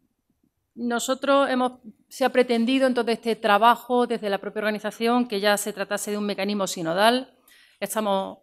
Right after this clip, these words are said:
todavía, eh, tenemos un camino, mm, por recorrer, tenemos mucho que aprender, pero, eh, ya se ha configurado en la diócesis un equipo, mm, que está empezando a hacer, eh, carne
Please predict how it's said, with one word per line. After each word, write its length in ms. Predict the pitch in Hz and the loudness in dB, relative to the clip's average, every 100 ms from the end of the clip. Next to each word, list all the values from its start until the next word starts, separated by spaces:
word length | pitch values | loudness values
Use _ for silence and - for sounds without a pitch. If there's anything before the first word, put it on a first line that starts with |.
| _ | _
todavía, 760 | 214 196 185 190 190 - - - | -4 -2 2 2 2 -2 -10 -14
eh, 20 | - | -8
tenemos 200 | 190 196 | -4 -2
un 60 | |
camino, 280 | 190 202 190 - | -2 -4 -4 -8
mm, 420 | 190 180 185 170 | -18 -16 -18 -8
por 140 | 196 | -4
recorrer, 420 | 196 175 185 240 | -2 -2 0 -2
tenemos 220 | 240 202 196 | -2 -4 -4
mucho 220 | 196 175 | -8 -8
que 80 | 175 | -8
aprender, 520 | 170 180 220 277 269 - - _ _ - | -6 -2 0 0 -2 -12 -20 _ _ 0
pero, 340 | 220 240 254 | 4 4 2
eh, 880 | 220 214 208 202 196 190 185 185 175 185 185 180 180 190 | -2 -2 0 0 0 0 -2 -4 -8 -10 -12 -12 -12 -6
ya 160 | 190 202 | -2 0
se 120 | 233 | 0
ha 40 | |
configurado 680 | 220 220 220 202 202 226 247 | -4 -6 -4 -2 2 2 2
en 80 | 226 | 0
la 80 | 196 | -2
diócesis 400 | 202 226 - 220 | -4 -6 -4 -4
un 160 | 214 | -4
equipo, 600 | 185 214 214 254 277 269 202 | -6 -8 -6 -2 0 -2 -10
mm, 180 | 196 | -10
que 140 | 190 190 | -10 -14
está 440 | 180 202 208 208 | -4 0 0 0
empezando 420 | 208 190 208 208 | -4 -6 -6 -4
a 40 | 196 | -4
hacer, 240 | 208 208 | -4 -6
eh, 380 | 202 185 180 175 | -4 -8 -8 -8
carne 500 | - 202 214 233 262 | 0 2 2 0 -2